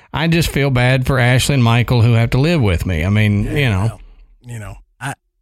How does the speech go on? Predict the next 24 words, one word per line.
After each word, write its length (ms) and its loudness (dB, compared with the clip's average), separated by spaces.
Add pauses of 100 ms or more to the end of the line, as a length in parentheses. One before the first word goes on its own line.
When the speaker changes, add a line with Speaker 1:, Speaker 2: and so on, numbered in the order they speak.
(300)
Speaker 2:
you 160 -8
can 100 -2
ask 240 -2
Amanda. 360 0
I 180 -2
ain't 100 -6
no 140 -2
better. 320 -8
<laughs> 680 -20
Uh, 280 -2 (180)
but, 960 -2
<laughs> 20 -6 (760)
but, 160 -6 (120)
but 240 -10 (840)
they, 180 -8 (160)
they 160 -4
react 460 -4
to 60 -8
the 80 -6
vibrations, 600 -2
but 180 -6
there's 180 -4
a 60 -4
limit 680 -4